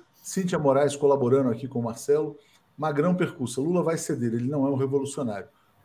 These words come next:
É, Mark tá dizendo: "A foto, obviamente, é um apito de cachorro." É, Miriam, o que torna o dois quatro sete plural e maravilhoso é a admissão de pontos de vista diferentes, né? Já li aqui.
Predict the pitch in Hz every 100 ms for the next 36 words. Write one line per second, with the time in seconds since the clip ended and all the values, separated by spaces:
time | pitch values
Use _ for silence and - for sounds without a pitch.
0 | _ 131 135 135 135 135 160 180 180 175
1 | 131 139 139 165 170 - 147 143 127 135
2 | 135 131 117 131 120 120 113 - 165 160
3 | - _ _ _ _ - 147 156 156 190
4 | 147 127 - - 170 170 151 - 147 143
5 | 139 - 160 139 139 135 131 120 123 127
6 | 113 147 147 131 127 - 135 - 135 127
7 | 120 113 120 120 107 135 180 143 117 165
8 | - - 254 - _ _ _ _ 135 135
9 | 135 147 - 180